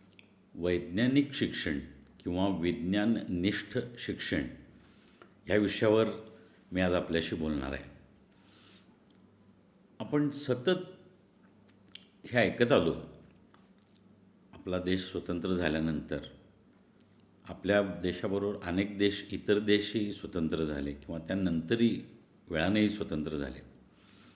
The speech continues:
आपण सतत ही ऐ-, गोष्ट ऐकत आलो, बाब ऐकत आलो.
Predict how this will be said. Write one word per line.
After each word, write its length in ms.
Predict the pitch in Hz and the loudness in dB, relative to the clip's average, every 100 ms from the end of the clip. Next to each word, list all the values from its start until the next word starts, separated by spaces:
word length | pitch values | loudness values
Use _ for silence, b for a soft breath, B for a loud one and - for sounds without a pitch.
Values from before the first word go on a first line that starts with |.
| B | B
आपण 240 | 92 120 120 | -2 0 2
सतत 400 | 123 127 156 147 | 0 0 0 4
ही 120 | 156 | 6
ऐ-, 320 | 110 95 90 | 6 4 0
गोष्ट 300 | 92 92 - | 0 0 2
ऐकत 300 | 85 90 87 | 2 2 0
आलो, 200 | 78 73 | 0 -2
बाब 280 | 76 82 85 | 0 2 2
ऐकत 360 | 76 - 80 | 0 -4 -4
आलो. 220 | 87 71 | -2 -4